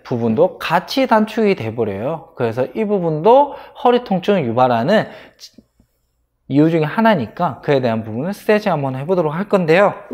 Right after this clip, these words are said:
자, 어떻게 하냐면 이제 햄스트링이라고 하면은 허벅지 뒤쪽을 얘기를 해요. 이 뒤쪽을 허벅지 중간에 테니스공을 놓으시고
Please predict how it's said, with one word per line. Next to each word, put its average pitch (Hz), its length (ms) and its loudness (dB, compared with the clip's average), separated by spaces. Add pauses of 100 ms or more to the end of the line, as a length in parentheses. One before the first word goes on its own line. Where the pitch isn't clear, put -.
(960)
자, 139 120 4
어떻게 240 280 2
하냐면 170 560 2 (240)
이제 117 500 2 (720)
햄스트링이라고 104 680 0
하면은 156 440 2
허벅지 277 520 0
뒤쪽을 202 480 2
얘기를 110 380 0
해요. 165 480 4
이 185 160 2
뒤쪽을 143 840 2 (300)
허벅지 220 720 2
중간에 127 760 2 (560)
테니스공을 196 500 2
놓으시고 160 640 2